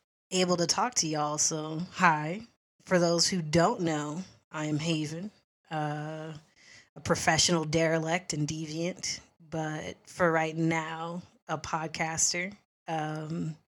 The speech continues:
that you guys can check out. It's called Where It Counts Pod. I'm on YouTube, SoundCloud, all that stuff. Um, and also you can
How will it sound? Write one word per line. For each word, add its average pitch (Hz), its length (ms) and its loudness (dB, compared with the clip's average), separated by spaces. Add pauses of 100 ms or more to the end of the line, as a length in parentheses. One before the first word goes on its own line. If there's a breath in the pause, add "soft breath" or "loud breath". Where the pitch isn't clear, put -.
(200)
that 170 140 2
you 165 120 0
guys 160 220 0
can 156 140 -2
check 160 280 2
out. 170 260 0
It's - 180 -2
called 156 280 -2
Where 170 200 4
It 170 120 -6
Counts 165 320 0
Pod. 170 520 0 (520 soft breath)
I'm 160 140 0
on 156 180 2
YouTube, 165 580 2
SoundCloud, 156 680 -2
all 160 160 -4
that 160 160 -2
stuff. - 460 -2 (640 soft breath)
Um, 156 1000 -2 (140)
and 165 120 -2
also 160 260 2
you 156 160 -4
can 156 360 -2